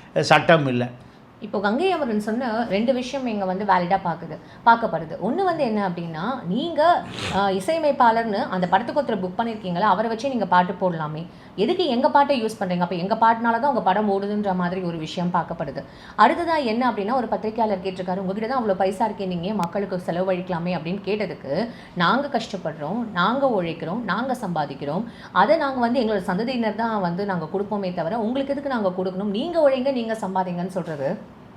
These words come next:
Speaker 2: இதெல்லாமே வந்து நம்மளால கேக்-, கேக்-, கரெக்டா மாதிரி, கரெக்ட் தானே சார் படுது?
Speaker 1: இல்லப்பா, அது அவருடைய தனிப்பட்ட உரிமை. நீங்க மக்கள் தான் உங்களுக்கு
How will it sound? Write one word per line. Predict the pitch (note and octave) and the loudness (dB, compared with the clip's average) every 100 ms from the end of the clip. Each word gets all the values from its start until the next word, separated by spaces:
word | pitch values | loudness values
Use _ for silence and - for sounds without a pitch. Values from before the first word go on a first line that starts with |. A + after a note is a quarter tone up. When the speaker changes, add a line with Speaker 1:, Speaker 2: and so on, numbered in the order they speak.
| - | -6
Speaker 2:
இதெல்லாமே | A3+ C4 C#4+ E4+ | -2 0 0 0
வந்து | C#4+ B3 C4+ | -2 0 0
நம்மளால | A3 G#3 A3+ | 2 0 0
கேக்-, | A3+ A3 - - | -4 -8 -10 -8
கேக்-, | A#3 - | -8 -2
கரெக்டா | A#3 A#3+ A#3+ | -2 0 -2
மாதிரி, | G#3+ G3 | -2 -2
கரெக்ட் | A3+ C4+ C4+ | 0 0 0
தானே | B3 A3 | -2 0
சார் | A3 F3+ | -4 -4
படுது? | E3 D3+ C#3+ E3 - - - - | -6 -6 -6 -6 -8 -14 -18 2
Speaker 1:
இல்லப்பா, | G#3 F#3 F3+ C3 | 4 8 8 8
அது | B2 D3 D3+ | 6 6 8
அவருடைய | D3+ D#3+ D#3+ E3+ | 8 6 4 4
தனிப்பட்ட | E3 F3+ F3+ F#3 F3 | 4 4 4 6 6
உரிமை. | D#3+ D#3 D3 D3 C#3+ - - - - - - - | 6 4 2 0 -2 -14 -20 -20 -20 -20 -20 -6
நீங்க | D#3+ F3 F3+ | 0 8 8
மக்கள் | C#3+ D#3+ - A#3+ | 8 4 8 8
தான் | A#3 C4+ | 10 8
உங்களுக்கு | A#3 G#3+ F#3+ F#3 E3 D#3 C#3+ | 8 6 8 8 8 8 6